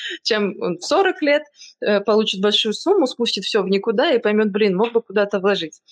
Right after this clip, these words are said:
Лучше это сделать сейчас. И, э, родители, как правило, э, вот как раз контролируя ребенка и вот его вот эти расходы, они стараются не давать ему допустить ошибок, но ошибки — это на самом деле очень важно.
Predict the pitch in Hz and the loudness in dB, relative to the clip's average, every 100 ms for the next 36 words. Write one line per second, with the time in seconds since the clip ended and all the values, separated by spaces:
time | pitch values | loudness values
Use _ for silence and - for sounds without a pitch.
0 | - - - 381 339 269 220 240 254 233 | -20 -10 -4 0 0 -2 0 2 2 0
1 | 233 - 170 - _ _ _ _ - 220 | -4 -6 -6 -8 _ _ _ _ -8 0
2 | 233 226 220 208 208 202 233 311 453 285 | 2 2 0 0 0 2 2 2 0 0
3 | 226 214 - 226 202 180 180 175 170 _ | -2 -2 0 0 2 0 0 0 -2 _
4 | _ 196 196 185 180 185 202 214 202 - | _ 0 2 0 -2 -6 -4 -2 -2 0
5 | 202 214 220 233 196 185 190 185 208 202 | 0 2 4 4 4 4 2 -2 0 0
6 | - 180 185 190 202 202 196 185 196 - | -2 -2 0 -2 -2 0 0 0 -2 -4
7 | 180 185 - 370 311 202 214 285 - - | -6 -6 -2 2 2 2 2 0 -4 -18
8 | - - 226 233 240 - 220 220 226 233 | -20 -6 0 0 0 -2 0 2 4 4
9 | 214 208 220 233 226 214 202 196 - 233 | 2 0 -2 -2 0 0 0 -4 -10 -6
10 | 214 220 320 359 269 - 220 240 196 - | 0 0 0 -2 -4 -4 0 2 2 -2
11 | - - 214 - 320 - 220 208 240 233 | -14 -8 -2 -2 -2 -2 -2 -2 0 2
12 | 214 208 208 208 196 208 185 160 | 2 0 0 -2 0 0 0 -6